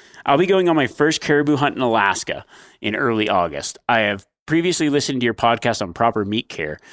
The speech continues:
since I'll be, be bringing home the meat if successful. But one thing I haven't heard anything on is bringing back the antlers and head. Will I need to ship this separately, or will the airlines accept these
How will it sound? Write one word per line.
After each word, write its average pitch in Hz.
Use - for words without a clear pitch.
since 147
I'll 143
be, 151
be 123
bringing 139
home 147
the 131
meat 120
if -
successful. -
But 123
one 143
thing 170
I 151
haven't 139
heard 143
anything 127
on 104
is 98
bringing 131
back 120
the -
antlers 98
and 95
head. -
Will 135
I 139
need 135
to 117
ship -
this 135
separately, 143
or 120
will 123
the 120
airlines 117
accept -
these 110